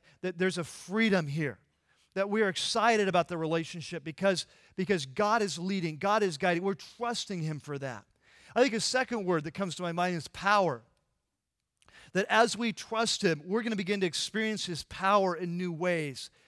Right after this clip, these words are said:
Uh, anger problems overcome, addictions overcome, old sin that we couldn't break on our own overcome, new passions, new priorities, new power in our life. I think a third word that comes is the word relationship.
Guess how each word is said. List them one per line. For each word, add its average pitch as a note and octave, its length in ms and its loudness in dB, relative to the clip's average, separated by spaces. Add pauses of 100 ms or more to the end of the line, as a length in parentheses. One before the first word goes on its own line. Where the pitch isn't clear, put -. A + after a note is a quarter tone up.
(120)
Uh, F3+ 140 2 (140)
anger G#3+ 360 0
problems F3+ 520 -2
overcome, F3 560 -2
addictions G3 680 -4
overcome, E3+ 640 -4 (320)
old G#3+ 240 4
sin A#3 340 2
that G3 80 0
we F#3 100 -2
couldn't G#3 260 -6
break G3+ 260 2
on G#3 120 4
our F3+ 160 2
own F#3+ 340 -2
overcome, E3+ 640 -2 (260)
new G#3+ 280 -2
passions, F#3 640 -2
new G#3 200 0
priorities, F#3+ 880 0 (240)
new A3 180 0
power G#3 520 2
in F3+ 160 -2
our E3+ 100 2
life. F3 420 -2 (880)
I G3+ 60 4
think A3 120 4
a G#3 60 2
third A#3 280 4
word G#3+ 240 2
that E3+ 120 -4
comes F#3+ 360 0
is D#3+ 160 -6
the F#3 80 0
word F#3+ 240 2
relationship. D#3 1040 -4